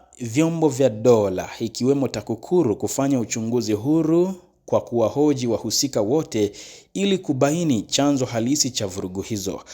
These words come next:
Kwa uzoefu wangu, ukiukwaji wa sheria na kanuni katika utekelezaji wa majukumu ya mamlaka za serikali za mitaa mara nyingi husukumwa na mazingira ya mashinikizo kwa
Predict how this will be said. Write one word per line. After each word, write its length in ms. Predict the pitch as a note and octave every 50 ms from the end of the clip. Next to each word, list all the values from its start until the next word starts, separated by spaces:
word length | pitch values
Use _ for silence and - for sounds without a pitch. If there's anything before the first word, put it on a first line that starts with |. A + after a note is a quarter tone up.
| - - - _ -
Kwa 160 | - B2 A#2+
uzoefu 520 | B2 A#2 A2+ B2+ B2+ B2 B2+ - C3+ C3
wangu, 480 | C#3+ D#3+ E3 D#3 C#3+ A#2 G#2 F#2+ E2+ - - - - - _ _ _
ukiukwaji 1000 | D3+ D3 D3 - - E3 D3+ D3 - - F3+ F3 F3+ F3 D3 C#3+ E3 F3 E3+ -
wa 180 | C3+ C3+ C3 A#2+
sheria 760 | - - - C3+ C3+ B2+ C3+ D3+ D#3 C3 A#2 G2+ F#2 F2 F2+
na 220 | F#2+ G#2 A2 A2 G#2
kanuni 540 | - - A#2+ A2 A#2 C3+ D3 D#3 D#3 D#3
katika 340 | D#3 - A#2+ - C#3 A#2+ C#3
utekelezaji 840 | B2 A2 - - A#2+ A2 G#2+ G2 G2+ C3 C#3 C#3 C3 B2 A#2+ C3 B2+
wa 120 | A2+ A#2 A2+
majukumu 800 | A2 G#2+ G#2 G2 A2 G2+ - - - C#3+ C3+ C3+ C3 B2+ - -
ya 200 | A#2 A2 A2 G2
mamlaka 480 | G2 A2 C3+ D3 C#3+ C3 A#2+ - -
za 120 | G#2+ G#2 F#2+
serikali 680 | - - G2 F#2 F#2 - - D#3+ D#3+ C#3+ A#2+ G#2+ G#2 G2+ - - - - - - - _ -
za 180 | A2 - A#2
mitaa 520 | A#2 B2 A#2+ - - E3 D3+ A2+ F2+ E2 - -
mara 240 | G#2+ G#2+ G#2+ A2+ A2+
nyingi 480 | A#2+ C#3+ D#3+ E3 D#3+ D#3 C3+ C#3+ C#3+ C3+
husukumwa 680 | B2 - B2 - - B2+ A#2 - - - F#3+ F#3 E3+ D3
na 80 | C3
mazingira 920 | A#2 A2 G#2 G2 G#2 G#2 G#2 G#2+ A#2+ C#3+ D#3 D3+ D3+ D3+ D3+ D3+ D3+ - - _ _
ya 260 | - A2 A2 G#2+ G#2
mashinikizo 840 | G#2 G2+ G2 - - A2 G#2 G2+ - - D#3 D#3 C#3+ B2+ C#3+ C#3 C3
kwa 440 | C3 - - A#2+ G#2+ G#2 G2+ G2+